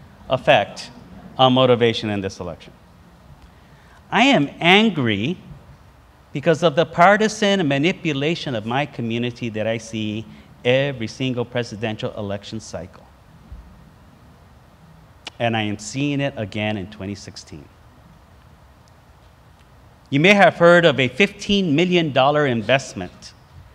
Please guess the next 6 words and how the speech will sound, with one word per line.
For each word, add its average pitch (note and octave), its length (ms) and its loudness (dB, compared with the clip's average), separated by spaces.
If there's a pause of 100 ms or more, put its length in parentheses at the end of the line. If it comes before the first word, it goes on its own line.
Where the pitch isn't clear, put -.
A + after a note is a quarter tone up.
(480)
to C#3 140 -2
mobilize C#3 800 2
immigrant E3+ 440 0
and C3 140 -4
Latino C3+ 380 -2
voters A#2 580 -2